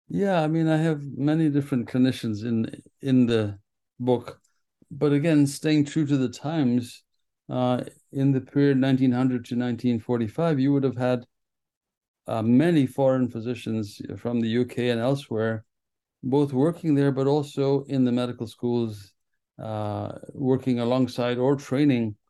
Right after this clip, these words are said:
the, uh, local physicians. So I have a, one physician from, uh, Glasgow, uh, Digby, who is actually,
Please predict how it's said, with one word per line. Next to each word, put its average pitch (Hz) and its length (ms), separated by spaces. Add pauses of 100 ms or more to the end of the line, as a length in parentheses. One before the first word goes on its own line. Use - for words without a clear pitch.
(340)
the, 110 360
uh, 107 240
local 117 320
physicians. 101 580
So 107 260
I 107 100
have 110 180
a, 107 280 (640)
one 120 240
physician 117 480
from, 107 440
uh, 101 280
Glasgow, 120 680 (200)
uh, 101 120
Digby, 110 580 (920)
who 123 200
is 110 200
actually, 107 640